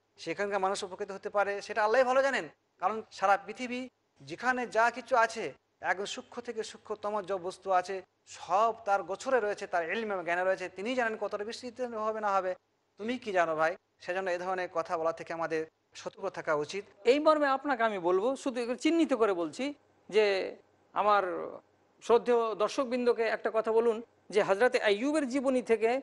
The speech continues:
Speaker 2: এবং সেই সাথে সাথে হযরতে ইয়াকুবের জীবনীকে আপনি টেনে এনে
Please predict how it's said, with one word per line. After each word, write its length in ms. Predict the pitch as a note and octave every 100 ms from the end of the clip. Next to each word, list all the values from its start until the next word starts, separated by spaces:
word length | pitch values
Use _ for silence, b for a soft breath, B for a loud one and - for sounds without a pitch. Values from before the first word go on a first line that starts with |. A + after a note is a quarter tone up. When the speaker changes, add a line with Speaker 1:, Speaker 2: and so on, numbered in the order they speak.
| - _
Speaker 2:
এবং 420 | - A3+ B3+ C4 C#4 _ _ _ _ _ _
সেই 220 | - B3+
সাথে 240 | A3+ A3 B3+
সাথে 400 | B3+ A3 G#3 C#4 _ -
হযরতে 360 | G3 A3+ A3+
ইয়াকুবের 540 | F#3+ G3 - D#4 E4 B3
জীবনীকে 640 | A#3+ A3+ G#3 - - G3
আপনি 240 | E3+ F#3+ E3+
টেনে 340 | F#3+ A3 G3
এনে 240 | G3 C4+